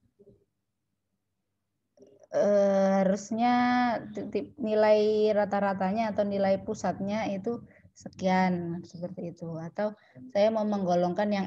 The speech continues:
ekstrim, misalkan yang ekstrim itu misal yang mepet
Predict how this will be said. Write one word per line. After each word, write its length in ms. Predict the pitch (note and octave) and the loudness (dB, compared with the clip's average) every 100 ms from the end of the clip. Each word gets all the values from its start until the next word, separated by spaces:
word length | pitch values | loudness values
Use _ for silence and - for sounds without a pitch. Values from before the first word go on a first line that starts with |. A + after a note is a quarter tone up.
| G3+ | -4
ekstrim, 640 | G3 - A3+ G#3+ G3+ F#3 | -6 -6 0 4 4 2
misalkan 640 | E3+ F3 D#3 D3+ F3 E3+ D#3+ | 0 -2 -4 -4 -2 -2 -2
yang 100 | D#3+ E3+ | -4 -8
ekstrim 960 | E3 _ - F3 F3 E3+ E3+ E3 E3+ E3 _ _ _ _ - | -12 _ -8 -4 -2 -2 -4 -6 -10 -12 _ _ _ _ -16
itu 500 | - F3 - - G3+ G3 G3 G3 G3 G3 G3 G3 - _ _ _ _ _ | -10 -10 -10 -8 -4 -4 -2 -2 0 0 -2 -6 -16 _ _ _ _ _
misal 480 | F#3+ F3+ - G3+ G3+ | -8 -8 -4 -4 -2
yang 320 | F#3+ F3+ F3+ F3+ F3+ F3 F3 F3 - | 0 0 -2 -4 -4 -6 -8 -8 -8
mepet 380 | F#3+ F3+ F#3 F#3 | -4 -4 -2 -4